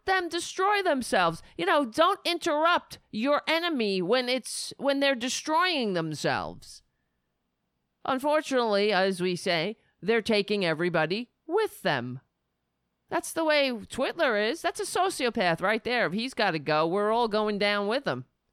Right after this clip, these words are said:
And trust us, trust me. W-, we,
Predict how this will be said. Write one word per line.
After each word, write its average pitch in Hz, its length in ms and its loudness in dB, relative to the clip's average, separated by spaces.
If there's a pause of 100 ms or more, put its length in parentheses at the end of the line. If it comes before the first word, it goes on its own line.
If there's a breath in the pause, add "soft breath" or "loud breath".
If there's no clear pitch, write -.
(360)
And 302 200 -2
trust 311 400 -2
us, 185 240 -2
trust - 380 -4
me. 302 360 -2 (880)
W-, 202 260 -8
we, 240 460 0